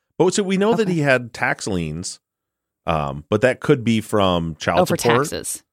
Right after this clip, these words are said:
Speaker 2: Just not
Speaker 1: or it
Speaker 2: paying
Speaker 1: could be
Speaker 2: taxes.
Speaker 1: for taxes. It's,
Speaker 2: Got
Speaker 1: it's,
Speaker 2: it.
Speaker 1: it's, that's just saying that they said,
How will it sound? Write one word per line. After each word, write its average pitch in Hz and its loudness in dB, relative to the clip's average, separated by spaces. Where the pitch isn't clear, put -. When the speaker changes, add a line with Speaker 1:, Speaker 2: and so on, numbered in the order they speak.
Speaker 2:
Just 175 -2
not 113 2
Speaker 1:
or 110 6
it - 4
Speaker 2:
paying 104 -4
Speaker 1:
could 110 2
be 104 4
Speaker 2:
taxes. - -10
Speaker 1:
for 92 0
taxes. 98 -4
It's, 85 -4
Speaker 2:
Got 117 2
Speaker 1:
it's, - -2
Speaker 2:
it. - -4
Speaker 1:
it's, 107 0
that's 113 2
just 135 0
saying 113 2
that 98 0
they 90 2
said, 92 -4